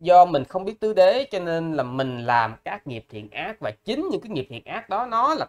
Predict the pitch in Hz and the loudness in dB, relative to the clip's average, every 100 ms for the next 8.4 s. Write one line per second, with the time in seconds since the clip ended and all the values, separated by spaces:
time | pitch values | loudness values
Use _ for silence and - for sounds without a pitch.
0 | _ - 131 - 131 262 240 139 131 - | _ -14 -12 -6 -6 -4 -2 0 0 -4
1 | 139 156 269 277 156 127 - 160 143 143 | -4 -4 -4 -2 -2 -4 -2 0 0 -2
2 | 151 _ _ _ _ _ - 143 131 160 | -6 _ _ _ _ _ -8 -2 0 0
3 | 277 285 139 - 220 247 185 175 160 - | -4 -2 -2 -4 -10 -2 -2 -2 -6 -10
4 | _ 202 208 190 185 170 240 165 147 147 | _ 4 4 2 0 -6 -6 -6 -6 -6
5 | 117 139 170 160 165 185 - 151 143 123 | -6 -10 -12 -12 -10 -10 -10 -6 -4 -6
6 | 110 127 143 165 190 _ _ 143 151 131 | -6 -6 -2 -4 -6 _ _ -8 -6 -6
7 | 190 - _ _ _ _ - 196 139 - | -10 -10 _ _ _ _ -10 -10 -10 -12
8 | 196 175 180 | -10 -10 -8